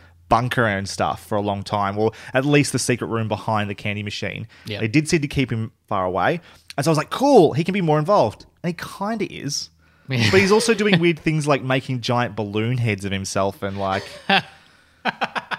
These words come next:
Speaker 1: I just kept
Speaker 2: Sorry,
Speaker 1: think-
Speaker 2: that's another image that's stuck in my head. That
Speaker 1: J-, that
Speaker 2: giant,
Speaker 1: giant
Speaker 2: giant
Speaker 1: flaming Stan head just
Speaker 2: <laughs>
Speaker 1: descending upon, was it called Woodstick?
Speaker 2: Yeah.
Speaker 1: Um,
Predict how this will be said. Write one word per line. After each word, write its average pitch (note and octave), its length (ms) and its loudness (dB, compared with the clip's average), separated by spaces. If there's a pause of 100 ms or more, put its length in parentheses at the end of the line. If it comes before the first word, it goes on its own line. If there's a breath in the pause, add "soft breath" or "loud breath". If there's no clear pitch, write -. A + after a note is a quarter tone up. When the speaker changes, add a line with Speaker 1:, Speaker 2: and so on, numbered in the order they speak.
(1400 loud breath)
Speaker 1:
I F#3 100 4
just G3 120 0
kept G#3 80 4
Speaker 2:
Sorry, D3+ 140 8
Speaker 1:
think- D3 80 4
Speaker 2:
that's D3 200 2
another D3 280 4
image B2+ 420 -2
that's B2+ 200 -4
stuck - 320 -2
in A#2 140 -2
my G#2+ 160 -2
head. G#2 340 -4
That C#3 140 -2
Speaker 1:
J-, C3 260 2
that C3 180 2
Speaker 2:
giant, B2 160 -8
Speaker 1:
giant C3 440 4
Speaker 2:
giant D3 260 4
Speaker 1:
flaming C3+ 760 4
Stan B2+ 520 2
head A2+ 400 2
just A#2+ 160 -2
Speaker 2:
<laughs> - 20 2
Speaker 1:
descending B2 600 0
upon, G#2+ 600 0
was C#3 200 2
it C#3 60 -2
called A#2 200 0
Woodstick? C3+ 640 -2 (460 loud breath)
Speaker 2:
Yeah. D4 320 -6 (120)
Speaker 1:
Um, A#2 840 2